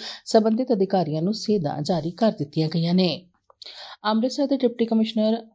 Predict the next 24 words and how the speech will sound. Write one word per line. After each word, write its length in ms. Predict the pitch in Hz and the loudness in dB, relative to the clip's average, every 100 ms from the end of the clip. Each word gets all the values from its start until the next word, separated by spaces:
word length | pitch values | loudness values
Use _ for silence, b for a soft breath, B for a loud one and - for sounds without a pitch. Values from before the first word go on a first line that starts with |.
| _ _ _ - | _ _ _ -10
ਸ਼੍ਰੀਮਤੀ 460 | - 208 202 202 | 2 2 4 0
ਸਾਕਸ਼ੀ 380 | 196 190 180 - | 2 2 0 -4
ਸਾਨੀ 340 | 208 180 175 190 | 0 2 4 2
ਨੇ 120 | 202 - | 0 0
ਅਜਨਾਲਾ 360 | 175 175 165 175 | -2 0 0 0
ਇਲਾਕੇ 440 | 175 165 160 180 | 0 0 0 0
ਵਿੱਚ 220 | 175 180 180 | 0 0 -2
ਹੜ੍ਹਾਂ 400 | - 180 190 202 | -2 0 2 2
ਨਾਲ 300 | 165 170 180 180 | 2 0 -2 -6
ਜੂਝ 340 | - 185 180 | -2 0 0
ਰਹੇ 260 | 170 165 190 | -2 2 2
ਲੋਕਾਂ 360 | 165 151 - 208 | 2 0 2 2
ਦੀਆਂ 320 | 175 170 196 B B B 180 | 2 2 0 B B B 2
ਜ਼ਰੂਰਤਾਂ 500 | 208 226 220 247 233 | 4 4 2 0 0
ਬਾਰੇ 220 | 202 214 | 2 0
ਡਾਟਾ 300 | 170 160 190 | 0 -2 -4
ਇਕੱਠਾ 340 | 196 175 180 | -4 -4 -4
ਕਰਨ 240 | 170 151 160 | -4 -2 0
ਲਈ 140 | 180 208 | -2 -2
ਐਨ 140 | 170 | -4
ਸੀ 120 | 170 180 | -2 -2
ਸੀ 120 | 233 | -2
ਕੈਡਿਟਾਂ 480 | 233 147 147 180 175 | -2 -2 -2 -2 0
ਦੀ 160 | 175 | 0